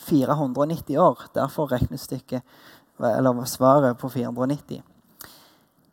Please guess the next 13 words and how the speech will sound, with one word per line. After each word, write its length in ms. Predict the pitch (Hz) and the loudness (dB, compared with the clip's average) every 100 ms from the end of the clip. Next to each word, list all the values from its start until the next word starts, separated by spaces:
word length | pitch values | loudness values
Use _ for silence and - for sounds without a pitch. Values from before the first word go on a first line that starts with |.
| _ _ _ _ _ _ _ _ _ _ _ - | _ _ _ _ _ _ _ _ _ _ _ 2
Eh, 240 | 160 156 - _ - | 4 4 2 _ -6
og 140 | 180 185 | -4 -4
s-, 220 | - - | -6 -6
loven 440 | 170 170 202 202 185 | 4 8 8 6 2
om 40 | |
sabbatsåret, 880 | - 202 220 196 - 156 135 120 127 | 4 4 6 4 4 2 4 4 4
hva 160 | 165 170 | 6 8
var 80 | |
det? 160 | 170 190 139 143 | 10 8 8 4
Jo, 240 | 202 202 - - _ _ _ _ _ _ _ _ _ _ - - | 4 2 -2 -14 _ _ _ _ _ _ _ _ _ _ -20 -12
det 420 | 139 180 220 165 | 2 4 6 8
var 320 | 156 180 170 - - - _ _ _ | 10 10 8 -6 -20 -20 _ _ _
at 440 | - 156 - - | 2 2 2 -10